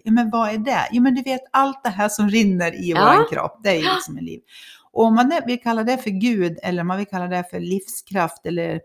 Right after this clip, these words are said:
Speaker 2: Själen
Speaker 1: själen eller,
Speaker 2: eller
Speaker 1: ja, men man kan ju få kalla det vad man vill.
Speaker 2: Ja.
Speaker 1: Men jag kan känna också att det är dumt om man, som du säger, man kan prata med en person,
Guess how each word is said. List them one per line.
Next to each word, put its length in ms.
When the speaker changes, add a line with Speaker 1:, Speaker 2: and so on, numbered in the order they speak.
Speaker 2:
Själen 320
Speaker 1:
själen 460
eller, 200
Speaker 2:
eller 220
Speaker 1:
ja, 60
men 140
man 140
kan 140
ju 60
få 120
kalla 260
det 60
vad 120
man 160
vill. 240
Speaker 2:
Ja. 340
Speaker 1:
Men 100
jag 80
kan 100
känna 320
också 160
att 160
det 60
är 100
dumt 600
om 160
man, 280
som 100
du 60
säger, 200
man 140
kan 120
prata 320
med 60
en 60
person, 420